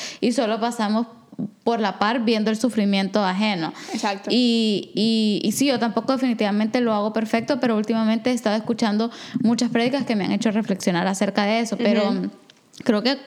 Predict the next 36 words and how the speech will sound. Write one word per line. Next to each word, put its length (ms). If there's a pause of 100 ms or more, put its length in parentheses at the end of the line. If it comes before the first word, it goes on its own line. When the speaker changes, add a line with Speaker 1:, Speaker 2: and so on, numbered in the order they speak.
(120)
Speaker 1:
creo 240
que 80
lo 120
otro 220
que 100
iba 120
a 40
decir, 380 (580)
que, 440
ajá, 180
entonces 340
con 120
lo 120
que, 160 (140)
que 100
había 180
leído 220
de 100
Eclesiastés, 680 (480)
eh, 680
entre 300
más 160
u-, 360
cono-, 220
Speaker 2:
Uy, 200
sorry, 280
Speaker 1:
sí, 260
¿no? 100
Speaker 2:
gran 180
tangente. 580
Speaker 1:
Entre, 300
entre 260
más 240
uno 260
como 300
que 560